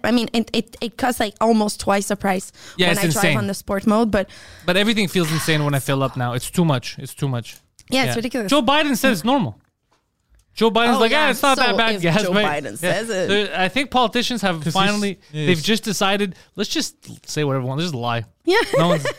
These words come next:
Speaker 2: the media's with us. Just say whatever we want. Like, it's
Speaker 1: Just
Speaker 2: crazy.
Speaker 1: like it was a new thing.
Speaker 2: Yeah, everyone's just like, "Ah, it's normal. This is not normal."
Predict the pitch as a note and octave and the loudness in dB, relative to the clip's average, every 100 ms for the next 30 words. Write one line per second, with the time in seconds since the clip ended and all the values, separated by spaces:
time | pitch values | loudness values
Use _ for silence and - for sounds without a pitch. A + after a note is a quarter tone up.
0 | C5 - B4 G#3 A#3+ E3 D#3+ F3 F3 A#3 | -8 -6 -2 2 2 4 4 2 0 -2
1 | - F3 D#3 D3 C3 C3 A#2+ _ _ _ | 0 2 2 0 -2 -4 -6 _ _ _
2 | _ - F#3 F3+ - - D#4 C4 D#3+ C#4 | _ -6 -2 -2 -2 2 2 4 2 0
3 | C4 C4 B3+ B3+ - C#4 F4+ B3+ C4+ D4 | -2 -2 0 -2 0 0 2 2 4 4
4 | D#4 D#4+ D4+ A#3+ D4 D4 D4+ E4+ B3 G3+ | 4 4 4 2 0 0 0 -2 0 2
5 | F3 F3+ A3 C4+ D#4+ D#4 F4+ D4 A#2+ | 2 2 -2 0 2 2 2 2 0